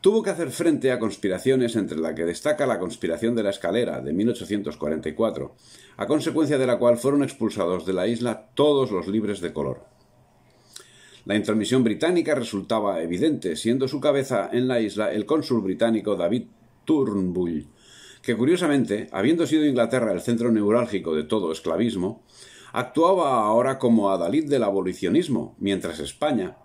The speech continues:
se había convertido en esclavista en virtud de la dominación a que estaba sometida por Inglaterra desde mil ochocientos ocho.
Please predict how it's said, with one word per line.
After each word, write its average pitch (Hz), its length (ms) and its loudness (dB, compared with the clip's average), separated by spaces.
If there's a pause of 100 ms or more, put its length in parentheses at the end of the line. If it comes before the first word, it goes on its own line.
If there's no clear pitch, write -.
(480)
se 117 260 0
había 170 300 4
convertido 143 560 2
en 131 80 2
esclavista 131 580 0
en 95 120 0
virtud 95 360 -2
de 135 80 4
la 110 100 2
dominación 98 760 0
a 95 160 -6
que 95 80 -2
estaba 110 340 -4
sometida 113 720 -2
por 104 160 0
Inglaterra 117 560 -2
desde 90 260 -2
mil 120 160 2
ochocientos 80 460 -6
ocho. 117 240 -8